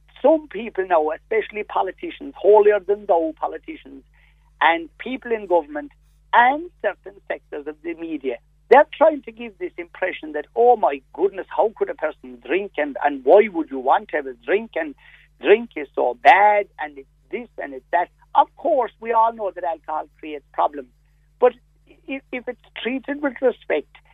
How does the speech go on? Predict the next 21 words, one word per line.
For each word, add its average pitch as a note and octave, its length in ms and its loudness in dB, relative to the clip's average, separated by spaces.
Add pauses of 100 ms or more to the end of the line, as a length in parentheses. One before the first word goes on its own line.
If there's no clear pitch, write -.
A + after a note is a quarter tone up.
(220)
the - 60 2
people B3 360 -4
that A#3 140 0
are A3+ 200 0
in, A3 140 -2 (140)
all G#3+ 260 8
real A#3 400 -6
publicans, G3 480 0 (140)
the - 60 -14
people G#3 320 -12
who, G3+ 360 -4 (140)
who G3 100 4
are, F#3 180 4 (520)
uh, - 60 -6 (140)
conscientious F#3+ 920 -6
and F3 300 -8
sincere E3+ 460 0
publicans, D3+ 520 0 (320)
they B3+ 160 10
will B3 200 -8
never F#3 340 -4